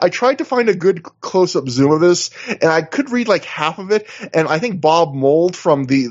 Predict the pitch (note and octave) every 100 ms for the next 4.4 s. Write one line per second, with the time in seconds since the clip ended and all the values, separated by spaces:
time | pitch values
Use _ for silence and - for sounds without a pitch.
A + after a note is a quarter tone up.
0 | G#2+ D3+ C#3+ D3 B2+ D#3+ F3 F3+ C3+ D3+
1 | D#3+ - _ D3 E3 F#3+ F#3 E3+ - F#3
2 | D#3+ D#3 D3+ D3+ D3+ D3+ A#2+ - - E3
3 | D3+ C#3+ - E3 D3+ D3 C#3+ C#3 D3+ -
4 | B2+ C#3+ C#3